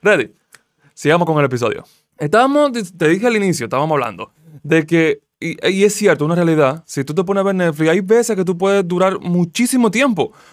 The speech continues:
buscando qué ver en Netflix. Hay tantas opciones que tú puedes estar una y otra vez buscando ahí entre las diferentes listas, porque mira, esta se ve interesante, pero quizá esta película va a estar más interesante, déjame, déjame seguir la siguiente, o, ah, mira, pero déjame ver la siguiente, sí, mira, esta también tan interesante.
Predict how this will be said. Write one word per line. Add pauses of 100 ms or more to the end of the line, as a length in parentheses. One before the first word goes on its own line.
buscando
qué
ver
en
Netflix.
Hay
tantas
opciones (360)
que
tú
puedes
estar
una
y
otra
vez
buscando
ahí
entre
las
diferentes
listas,
porque
mira,
esta
se
ve
interesante, (340)
pero
quizá
esta
película
va
a
estar
más
interesante,
déjame,
déjame
seguir
la
siguiente,
o, (280)
ah,
mira,
pero
déjame
ver
la
siguiente,
sí,
mira,
esta
también
tan
interesante.